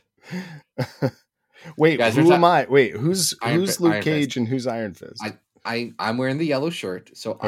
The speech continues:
Speaker 1: Okay.
Speaker 2: get to be Luke Cage.
Speaker 1: Did you tattoo
Speaker 2: And
Speaker 1: your chest?
Speaker 2: Do you know the difference between Luke Cage and Iron Fist? Because Luke Cage does not have a chest tattoo. Luke Cage cannot be shot by bullets,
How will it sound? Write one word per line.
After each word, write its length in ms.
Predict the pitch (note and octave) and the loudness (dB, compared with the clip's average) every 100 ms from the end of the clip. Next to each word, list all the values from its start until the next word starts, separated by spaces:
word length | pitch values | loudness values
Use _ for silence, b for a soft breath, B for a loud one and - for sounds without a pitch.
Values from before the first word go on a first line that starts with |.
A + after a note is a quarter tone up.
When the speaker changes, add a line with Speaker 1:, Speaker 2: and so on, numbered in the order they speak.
| F#2+ | -4
Speaker 1:
Okay. 100 | G2 | -4
Speaker 2:
get 80 | F2 | -6
to 80 | C3 | -8
be 120 | C3+ | -8
Luke 220 | C3+ C#3+ | -6 -8
Cage. 560 | - F#2 D#2+ - _ - | -10 -12 -12 -16 _ -12
Speaker 1:
Did 120 | A#2 A2+ | -4 -2
you 80 | |
tattoo 340 | A2+ B2+ A#2 - | -2 0 0 0
Speaker 2:
And 80 | A#2 | -2
Speaker 1:
your 100 | G2+ | -4
chest? 640 | - F#2+ - - - - _ _ _ _ - | -6 -6 -6 -12 -12 -18 _ _ _ _ -8
Speaker 2:
Do 100 | A#2 | -2
you 100 | A2+ | 0
know 240 | A#2+ A#2 | 0 0
the 100 | A2 A2 | 0 0
difference 360 | G#2+ A#2 G#2 | -2 -2 -8
between 300 | - A2 G2 | -10 -8 -6
Luke 140 | F#2+ G2 | -6 -6
Cage 460 | G2 F#2 F2+ E2+ - | -6 -4 -4 -8 -18
and 320 | F2+ F2+ E2+ | -10 -8 -8
Iron 360 | - E2+ F2 E2 | -10 -10 -10 -12
Fist? 400 | E2+ E2 - _ | -14 -18 -18 _
Because 440 | F#2 F2 F2 D#2+ | -18 -14 -14 -14
Luke 160 | F#2 F2+ | -14 -12
Cage 240 | F#2+ F2 | -10 -12
does 200 | - F2 | -14 -16
not 120 | F2+ F2 | -14 -12
have 120 | E2 | -12
a 40 | |
chest 260 | - D#2+ - | -12 -14 -12
tattoo. 420 | D#2+ - F2 - b b b | -14 -14 -16 -16 b b b
Luke 200 | G#2+ A2 | -6 -2
Cage 420 | C#3 B2+ F#2+ F2 b b b | 0 0 -2 -8 b b b
cannot 600 | - G#2 G2 G2 - G2 | -8 -6 -2 -4 -6 -12
be 380 | F#2+ F2+ F2 F2 | -8 -6 -6 -8
shot 300 | - G#2 F2+ | -6 -4 -2
by 140 | F#2 | -4
bullets, 440 | F2 B2 G2 F2 | 0 0 0 -6